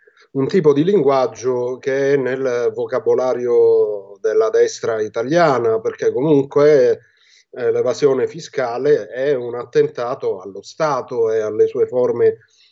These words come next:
di finanziamento. Proprio per questo dicevo prima,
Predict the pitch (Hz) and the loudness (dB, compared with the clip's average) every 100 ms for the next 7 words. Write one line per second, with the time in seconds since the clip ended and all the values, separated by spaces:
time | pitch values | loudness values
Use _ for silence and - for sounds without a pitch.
0 | _ _ - 127 143 143 127 123 117 143 | _ _ -16 -4 -2 0 2 0 2 2
1 | 147 156 127 - - - 202 165 147 151 | 2 2 0 -4 -4 0 -2 -2 -6 -4
2 | - 220 151 - 143 135 156 185 160 139 | 2 2 2 -4 -4 -4 -6 -4 -2 -4
3 | 147 160 131 117 113 | -8 -10 -8 -8 -8